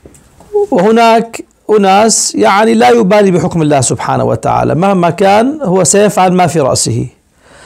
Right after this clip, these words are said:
وهناك آخرون، آه، سيتخذ هذا سخرية ونكتة، وهناك من يبغي فعلًا أحكام الله سبحانه وتعالى.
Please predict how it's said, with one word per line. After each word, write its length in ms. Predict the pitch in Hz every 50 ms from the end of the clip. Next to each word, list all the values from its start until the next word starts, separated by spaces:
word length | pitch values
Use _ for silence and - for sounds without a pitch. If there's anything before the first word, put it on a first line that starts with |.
| - - - -
وهناك 440 | - 139 170 196 226 233 226 190 -
آخرون، 680 | 208 214 220 170 170 196 196 214 226 226 226 226 233 214 - - _ _ _ _ _ _ _ _ _ _ _ -
آه، 640 | 180 185 190 190 190 190 185 185 180 175 170 170 - - - -
سيتخذ 760 | - - 202 202 202 196 - 226 226 190 220 220 202 202
هذا 360 | 208 214 214 214 202 214 208 190
سخرية 760 | - - 196 151 180 202 220 214 196 156 - 139 117 - - - _ -
ونكتة، 640 | 143 165 190 208 185 - - - 131 - 127 - - 127 123 _ _ _ _ _ _ _ _ _ _ _ _ _ _ _ _ _ _ _ - - - - - - - - - - - - - - - - - - - -
وهناك 560 | 277 285 311 349 339 254 254 269 262 269 220
من 180 | 220 214 214
يبغي 500 | 226 240 220 208 202 226 233 247 269 302 262
فعلًا 520 | - - 269 262 220 208 214 226 214 208 208
أحكام 360 | 135 117 - 202 196 185 175
الله 200 | 170 170 180 175
سبحانه 460 | 143 - 143 - - - 127 123 120
وتعالى. 520 | 123 123 - - 131 127 135 135 135 139